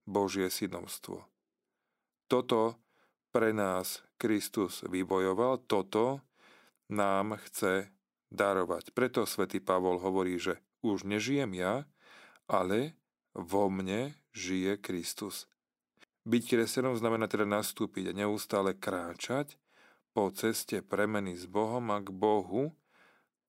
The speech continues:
No a ako dôležitý prostriedok v procese tejto premeny nám slúži Božie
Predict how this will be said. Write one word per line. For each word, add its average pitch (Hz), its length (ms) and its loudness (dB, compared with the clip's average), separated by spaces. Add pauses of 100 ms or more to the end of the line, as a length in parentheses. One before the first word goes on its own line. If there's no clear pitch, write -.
(140)
No 117 240 2
a 98 160 4
ako 98 240 0
dôležitý 139 480 2
prostriedok 101 880 0
v - 160 -20
procese 101 600 0 (920)
tejto 101 640 0 (160)
premeny 95 680 0
nám 92 540 -2 (240)
slúži 104 880 0 (480)
Božie 95 680 0